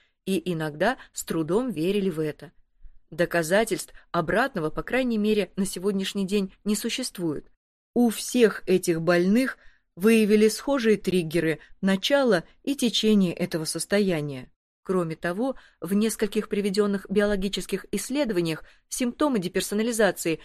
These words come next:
не удалось типологизировать по различным областям мозга, в которых была бы нарушена работа. Как бы то ни было,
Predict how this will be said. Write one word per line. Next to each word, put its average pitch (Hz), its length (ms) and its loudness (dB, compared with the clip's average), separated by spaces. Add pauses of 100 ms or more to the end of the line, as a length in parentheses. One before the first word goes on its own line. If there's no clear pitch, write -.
(180)
не 247 180 2
удалось 277 480 4 (280)
типологизировать 220 880 2
по 208 160 0
различным 202 520 0
областям 196 480 0
мозга, 175 400 0 (240)
в - 80 -20
которых 190 400 0
была 196 260 2
бы 170 100 -4
нарушена 185 460 -2
работа. 180 500 -2 (540)
Как 208 280 0
бы 170 120 -2
то 151 180 -4
ни 190 200 -4
было, 214 320 0